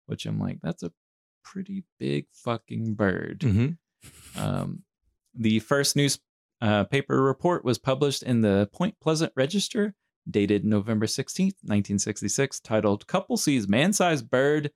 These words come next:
Speaker 1: ellipses creature, ellipses something, question mark," <laughs> as a response to the encounter. <laughs> That same year, there were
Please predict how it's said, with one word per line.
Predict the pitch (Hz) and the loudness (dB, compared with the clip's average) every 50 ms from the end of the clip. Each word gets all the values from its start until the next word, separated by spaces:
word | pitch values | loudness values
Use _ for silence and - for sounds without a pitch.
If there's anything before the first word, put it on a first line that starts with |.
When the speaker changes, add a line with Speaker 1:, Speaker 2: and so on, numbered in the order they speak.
| _ _ _ _ _ - | _ _ _ _ _ -2
Speaker 1:
ellipses | 101 104 107 131 - - - 147 147 147 139 131 - | 2 2 4 2 2 0 0 2 2 2 2 0 0
creature, | - _ - 135 139 190 - - - 269 254 247 269 - | -4 _ -2 0 0 0 0 0 0 0 0 0 -2 0
ellipses | - 120 117 - - - - - - 151 143 139 131 - | 0 2 4 4 2 2 0 0 0 0 0 0 0 -4
something, | - - - 92 95 120 165 - - 320 311 311 302 | -4 -2 0 0 0 0 0 -2 -4 -2 -2 -2 -2
question | - 339 349 330 - - - 349 339 339 | -2 -2 -4 -4 -6 -10 -12 -12 -12 -8
mark," | 370 381 403 392 - _ _ - - - - - - | -6 -4 -4 -4 -6 _ _ -20 -18 -18 -18 -12 -8
<laughs> | - - - - 214 202 - - | -4 -2 0 0 0 0 0 0
as | 208 175 180 | 0 2 2
a | 180 185 | 4 4
response | 165 160 - - 135 113 120 120 117 - | 4 2 2 0 0 2 2 0 -2 -2
to | - 113 110 | -2 0 2
the | 107 107 110 | 4 4 4
encounter. | 110 113 113 170 180 170 120 98 - _ _ _ _ - - _ _ _ _ _ _ _ - | 4 2 2 2 2 2 2 0 -2 _ _ _ _ -20 -20 _ _ _ _ _ _ _ -8
<laughs> | 110 - - 127 151 - - - - - 196 185 - | -6 -2 -2 0 0 0 -2 -2 0 -2 -2 0 0
That | 185 160 160 165 160 | 2 2 2 2 2
same | - - 170 165 160 | 2 2 2 4 4
year, | 143 120 117 113 - | 4 4 4 2 2
there | - 117 123 131 147 156 | 0 0 0 2 2 2
were | 147 123 117 120 117 113 113 110 110 - | 0 0 2 2 4 4 4 2 0 -2